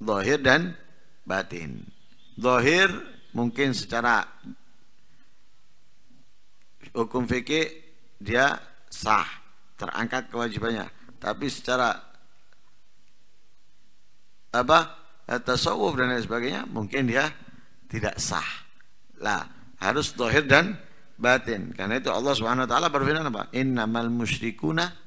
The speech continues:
najasun." Orang-orang musyrik itu najis, katanya Allah. Najis bagaimana? Najis mughaladzah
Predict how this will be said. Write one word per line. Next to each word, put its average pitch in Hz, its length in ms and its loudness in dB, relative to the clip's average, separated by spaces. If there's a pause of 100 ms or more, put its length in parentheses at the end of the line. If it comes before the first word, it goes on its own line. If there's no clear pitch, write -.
(320)
najasun." 98 720 4 (1600)
Orang-orang 147 480 8
musyrik 147 400 2
itu 180 80 -2
najis, 127 400 6
katanya 107 320 0
Allah. 92 280 -4 (2250)
Najis 147 340 2
bagaimana? 143 600 4 (580)
Najis 151 240 2
mughaladzah 143 720 4